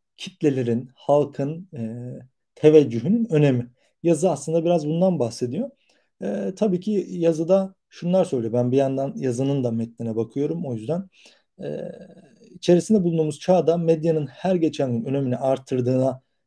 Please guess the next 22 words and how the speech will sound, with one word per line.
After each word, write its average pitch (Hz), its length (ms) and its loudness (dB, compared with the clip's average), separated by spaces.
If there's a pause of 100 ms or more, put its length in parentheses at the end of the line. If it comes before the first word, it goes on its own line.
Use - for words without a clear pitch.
(100)
değinilmiş 131 520 2
ve, 190 220 2 (300)
e, 170 380 -10
şu 185 480 4 (640)
doktrindeki 151 640 0
şu 156 140 -2
ifadeye 139 540 2
değinmiş. 123 420 0
Medya 135 520 2 (300)
biliyorsunuz 139 500 -2
bazıları 127 460 0
tarafından 139 560 -4
dördüncü 135 500 4
erk, 143 360 0
yani 110 220 -8
yasama, 123 320 -4
yürütme 123 320 0
ve 127 80 4
yargıdan 127 380 0
sonra 151 300 -4
dördüncü 143 440 2
erk, 151 340 0